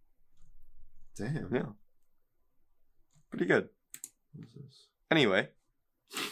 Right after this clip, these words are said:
Speaker 2: uh, do you wanna close out? Did you wanna talk about anything else?
Speaker 1: I, I'm just going through Twitter trying to find something. I don't really think there is anything.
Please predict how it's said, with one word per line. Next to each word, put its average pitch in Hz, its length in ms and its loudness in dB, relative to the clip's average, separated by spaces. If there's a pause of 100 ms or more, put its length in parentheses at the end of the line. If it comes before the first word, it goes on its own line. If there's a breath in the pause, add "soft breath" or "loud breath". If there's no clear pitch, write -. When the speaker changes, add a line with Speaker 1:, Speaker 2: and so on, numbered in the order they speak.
(340 loud breath)
Speaker 2:
uh, 104 200 8
do 98 100 -2
you 123 40 6
wanna 127 140 6
close 120 200 2
out? 147 160 6
Did 123 100 -8
you 117 60 -2
wanna 117 120 -2
talk 113 140 0
about 110 180 4
anything 123 220 -2
else? - 300 -4 (1160)
Speaker 1:
I, 95 320 0 (280)
I'm 107 120 -8
just 110 180 -8
going 104 160 -4
through 101 100 -6
Twitter 87 240 -4
trying 87 180 -8
to 82 60 -8
find 160 200 2
something. - 360 6
I 90 40 0
don't 90 140 -4
really 90 240 -6
think 87 140 -10
there 90 140 -4
is 90 120 -6
anything. 92 460 -10